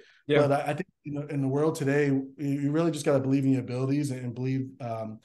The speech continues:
Speaker 2: what you bring to the table is special and unique. And, um, more times than not, similar to going through adversity, th-, that will lead you into the right path. And I think those three things, uh, a lo-, plus a lot more,
Speaker 1: Yeah.
Speaker 2: you know, have been kind of foundation of,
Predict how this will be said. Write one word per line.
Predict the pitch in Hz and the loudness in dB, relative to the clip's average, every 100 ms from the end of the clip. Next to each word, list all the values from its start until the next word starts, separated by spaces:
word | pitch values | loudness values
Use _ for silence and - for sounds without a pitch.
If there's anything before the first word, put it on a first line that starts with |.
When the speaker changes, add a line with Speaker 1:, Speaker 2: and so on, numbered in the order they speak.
| _ _ _ - | _ _ _ -4
Speaker 2:
what | 131 135 151 | -2 0 -2
you | 135 | 0
bring | 143 | 0
to | 139 | 0
the | 135 | 2
table | 135 131 131 | 4 4 0
is | 123 | -6
special | - 131 131 135 | -4 -2 0 0
and | 123 | -2
unique. | 123 117 120 131 135 - | -2 -4 -2 -2 -2 -6
And, | 123 117 113 110 _ _ _ _ | -8 -8 -8 -14 _ _ _ _
um, | 120 113 110 107 - - | -8 -6 -6 -8 -10 -4
more | 131 156 | 2 4
times | 156 147 135 | 4 2 2
than | 135 | 2
not, | 139 135 | 2 0
similar | 135 135 | 2 2
to | 135 | 2
going | 127 123 | -2 -4
through | 123 | -4
adversity, | 120 117 127 131 113 | -4 -2 -4 -4 -8
th-, | 120 131 | -10 -4
that | 131 139 | 0 2
will | 135 127 | 2 0
lead | 131 127 120 | 0 -2 -2
you | 120 123 123 | -4 -4 -4
into | 113 113 | -6 -8
the | 117 | -6
right | 120 - | -8 -6
path. | 123 123 139 | -6 -4 -4
And | 120 | -6
I | 117 | -6
think | 135 123 - _ _ _ _ _ _ - | -6 -6 -10 _ _ _ _ _ _ 2
those | 180 190 | 4 4
three | 190 190 | 4 4
things, | 175 175 185 - - | 4 2 -2 -6 -6
uh, | 143 131 131 127 | 2 2 2 0
a | |
lo-, | 135 139 | -2 -2
plus | - 143 135 | 0 2 2
a | - | 0
lot | 135 139 135 | 2 2 2
more, | 135 139 151 160 - _ _ | 2 2 0 -2 -10 _ _
Speaker 1:
Yeah. | 131 127 | -8 -2
Speaker 2:
you | 139 | 0
know, | 120 | 2
have | 110 131 - | 0 -2 -4
been | 131 | -2
kind | 143 127 | 0 0
of | 123 | 0
foundation | 127 120 123 123 120 | -2 -2 -4 -4 -4
of, | 113 | -6